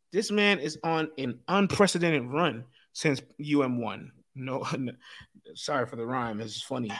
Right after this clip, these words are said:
But, like, Danny, uh, Cortez, Danny, T-Top, T-Rex, Chess, K-Shine,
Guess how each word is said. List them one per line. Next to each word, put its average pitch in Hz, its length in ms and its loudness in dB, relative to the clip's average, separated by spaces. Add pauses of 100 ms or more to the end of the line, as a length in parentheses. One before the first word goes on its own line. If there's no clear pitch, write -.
But, 139 220 4
like, 127 280 4 (1600)
Danny, 160 680 6 (120)
uh, 139 100 2
Cortez, 156 600 6
Danny, 151 420 6
T-Top, 160 840 -2 (480)
T-Rex, 156 880 0 (280)
Chess, 143 480 0
K-Shine, 156 840 0